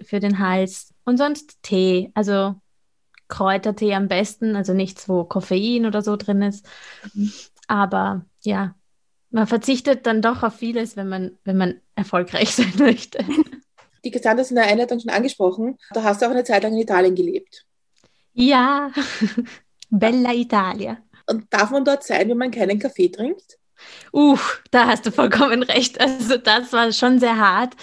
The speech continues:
Speaker 1: Ähm, ich habe in der Zeit, als ich in Italien war, nicht als Sprecherin gearbeitet, sondern als The-, als Theaterpädagogin. Und da war es mir doch eher erlaubt, noch ein bisschen mehr Kaffee zu trinken. Aber selbst da, also die Italiener sind,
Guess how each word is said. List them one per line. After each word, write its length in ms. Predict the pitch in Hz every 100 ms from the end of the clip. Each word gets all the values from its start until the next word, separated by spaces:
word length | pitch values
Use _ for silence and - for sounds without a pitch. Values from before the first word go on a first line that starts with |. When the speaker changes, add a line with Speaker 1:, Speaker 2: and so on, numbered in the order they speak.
| - - - - 220
Speaker 1:
Ähm, 320 | 214 208 202
ich 160 | 233 247
habe 140 | 220
in 80 | 247
der 140 | 233
Zeit, 220 | 220 190
als 140 | 214 214
ich 120 | 208
in 80 | 208
Italien 440 | 208 214 170 208
war, 80 | 208
nicht 360 | 214 226 - -
als 180 | 202
Sprecherin 520 | - - 180 185 180 180
gearbeitet, 640 | 175 175 175 180 202 240
sondern 400 | - 202 196 185
als 400 | 190 175 - - _ -
The-, 80 | 208 -
als 220 | 214 208
Theaterpädagogin. 1160 | 202 180 247 220 196 180 180 170 170 208 220 _ _ - - - -
Und 460 | 226 214 208 202 _
da 100 | 214
war 140 | 196 175
es 80 | 185
mir 100 | 202
doch 180 | 202
eher 240 | 208 208 196
erlaubt, 460 | 190 185 175 -
noch 140 | 196 190
ein 100 | 185
bisschen 260 | 190 196
mehr 140 | 190 180
Kaffee 360 | 208 190 180
zu 160 | 180 208
trinken. 500 | - 190 185 214 226 - - - -
Aber 260 | - 220 233
selbst 340 | 247 262 -
da, 360 | 196 185 233 285 -
also 240 | 220 220 226
die 160 | 226
Italiener 720 | 226 240 208 196 208 254 254
sind, 400 | 233 240 233 226